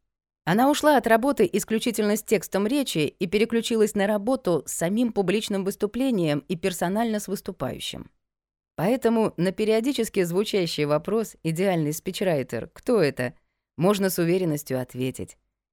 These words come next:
Идеальный спичрайтер — это мастер на все руки, который помогает руководителю результативно публично выступать по любому вопросу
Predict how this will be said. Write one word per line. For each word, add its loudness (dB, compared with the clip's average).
Идеальный -2
спичрайтер — -6
это -6
мастер -4
на -4
все -4
руки, -6
который -2
помогает 0
руководителю -4
результативно -2
публично -2
выступать -6
по -2
любому 0
вопросу -2